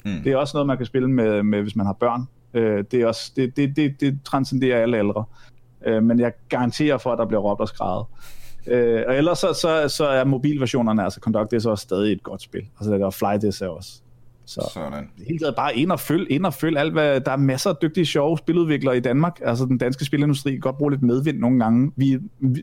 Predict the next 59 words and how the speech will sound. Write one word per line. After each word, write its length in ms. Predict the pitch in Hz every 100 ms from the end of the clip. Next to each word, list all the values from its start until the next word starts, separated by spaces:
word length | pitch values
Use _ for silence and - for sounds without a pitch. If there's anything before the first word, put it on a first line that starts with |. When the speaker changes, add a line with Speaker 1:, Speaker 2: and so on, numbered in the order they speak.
| -
Speaker 2:
det 100 | 117
er 40 | 127
ikke 160 | 147
os 100 | 139
alle 160 | 131 147
sammen, 240 | 147 135
der 60 | 127
er 40 |
super 300 | 110 - 165
dygtige 400 | 143 143 135 143
til 340 | 127 143 135 131 - - - _ - -
at 80 |
få 200 | - 131 -
delt 420 | 147 165 139 -
meget 260 | 127 131 147
af 60 |
det, 100 | 143
der 60 | 143
foregår, 640 | - 123 139 180 - - -
altså, 320 | 113 123 120 135 -
i, 300 | 127 120 113 - _ -
i 140 | 123
den 100 | 120
danske 220 | 117 120
spilindustri, 420 | 139 143 143 139 127
men 120 | 117
det 60 |
er 40 | 123
et 60 |
spændende 500 | - - 147 139 165
sted 160 | 139 139
at 60 | 123
arbejde. 360 | 110 135 123
Nu 40 | 120
har 40 |
jeg 40 | 139
måske 220 | 135 143
fået 140 | 147
det 80 | 123
til 80 | 151
at 60 | 123
lyde 220 | 131 143
lidt 140 | 139
som, 160 | 139 123
hvordan, 200 | 117 120
at 180 | 120 117
vi 80 |
bare 220 | 104 110 113
alle 120 | 127
sammen 260 | 139 113
er 60 | 107
nogle, 240 | 107 107
øh, 240 | 104 98 98
forretningsmæssige 640 | 107 107 139 131 110 110
tabere. 360 | 117 110 131 -
Det 100 | 120
er 80 | 127
vi 140 | 143
ikke. 180 | 135 -